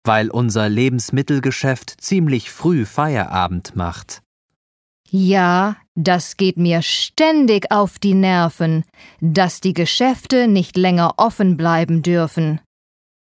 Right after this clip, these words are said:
Speaker 2: Du könntest eventuell schon am Vormittag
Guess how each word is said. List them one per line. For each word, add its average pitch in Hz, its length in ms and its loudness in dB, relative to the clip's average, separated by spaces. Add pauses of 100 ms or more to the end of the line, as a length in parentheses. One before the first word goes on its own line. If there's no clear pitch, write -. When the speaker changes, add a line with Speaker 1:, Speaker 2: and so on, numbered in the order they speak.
(600)
Speaker 2:
Du 311 260 2
könntest 185 640 0
eventuell 202 800 2
schon 175 300 0
am 170 160 0
Vormittag 208 920 0